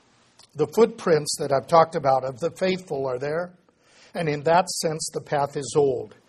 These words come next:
It is established and has sure direction, which is very difficult for people in this day, day and age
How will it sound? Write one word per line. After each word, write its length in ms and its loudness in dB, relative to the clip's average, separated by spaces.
It 160 -8
is 260 -4
established 880 -2
and 180 -6
has 180 -2
sure 200 -2
direction, 580 -2
which 180 -14
is 120 -12
very 280 2
difficult 600 -6
for 120 -12
people 380 -10
in 120 -10
this 260 -12
day, 260 -10
day 160 -6
and 100 -14
age 380 -14